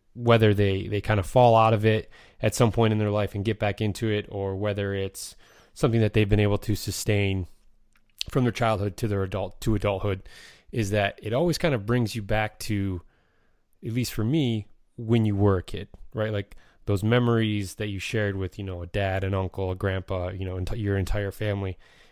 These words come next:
And then as you get older and you have a family and you're not able to, let's say, get out hunting with your dad or,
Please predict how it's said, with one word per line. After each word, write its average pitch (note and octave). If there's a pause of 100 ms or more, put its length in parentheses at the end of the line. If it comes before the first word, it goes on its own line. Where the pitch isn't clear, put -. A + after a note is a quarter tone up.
(100)
And A#2
then A#2
as G#2+
you A2
get G#2
older A2 (420)
and F2+
you A2
have G#2
a G2
family G2 (260)
and F#2+
you're G2
not A2+
able G#2
to, G#2
let's G2
say, F#2+
get G2
out F#2+
hunting F#2+
with F2+
your F#2+
dad F2+
or, F2+